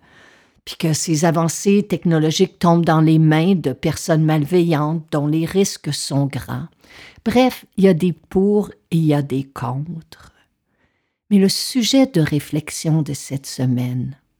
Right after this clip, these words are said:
le thème de cet épisode, mes chers amis, ne porte pas sur l'intelligence artificielle, mais plutôt sur la qualité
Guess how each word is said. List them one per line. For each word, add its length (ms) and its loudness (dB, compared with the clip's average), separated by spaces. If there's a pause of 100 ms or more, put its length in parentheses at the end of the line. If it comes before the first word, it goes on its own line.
(580)
le 120 0
thème 520 4
de 100 2
cet 540 -6
épisode, 720 -2
mes 100 -4
chers 400 -8
amis, 380 -6 (640)
ne 100 2
porte 400 -2
pas 440 0
sur 280 -8
l'intelligence 800 0
artificielle, 960 -8 (800)
mais 160 6
plutôt 520 -2
sur 280 -4
la 160 0
qualité 920 -4